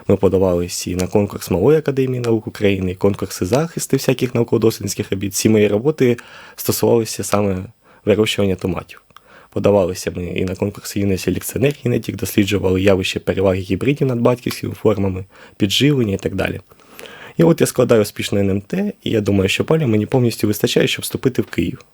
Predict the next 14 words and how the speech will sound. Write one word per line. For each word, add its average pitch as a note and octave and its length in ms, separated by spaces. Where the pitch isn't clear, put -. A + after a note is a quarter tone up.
Найкращий A#2 840
аграрний A2+ 500
університет, G2+ 720
і - 80
тому A#2 280
я B2 60
вступаю, G2+ 680
не A2+ 200
думаючи, G2 460
за G2 120
одну G2 180
ніч F#2+ 200
приймаю G2 340
рішення, C3+ 420